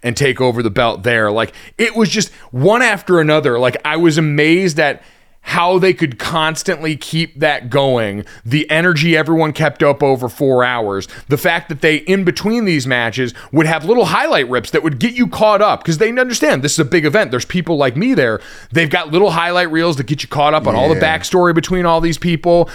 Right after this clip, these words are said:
Speaker 1: They give you all the things you need to pay attention to, why these matches are important, what you're looking for overall. I mean,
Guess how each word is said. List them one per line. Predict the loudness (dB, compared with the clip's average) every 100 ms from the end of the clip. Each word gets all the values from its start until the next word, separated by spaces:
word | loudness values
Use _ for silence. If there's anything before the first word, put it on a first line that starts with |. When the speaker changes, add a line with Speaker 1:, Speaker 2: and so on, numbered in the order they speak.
| -6
Speaker 1:
They | -4
give | 0 0
you | 2
all | 2 2
the |
things | 0 0 0
you | 0
need | -2
to | -2
pay | 0 0
attention | 0 -4 -4 -6
to, | -4 -4 -4 -6
why | -2 0 -2
these | -4 -2
matches | -2 -4 -4 -2
are | -2 -2
important, | -2 0 2 -2 -8 -10 -2
what | -2 0
you're | 0
looking | 0 0 -2
for | 2 4 4
overall. | 4 2 2 4 6 4 0 -6 -2
I | -2
mean, | -2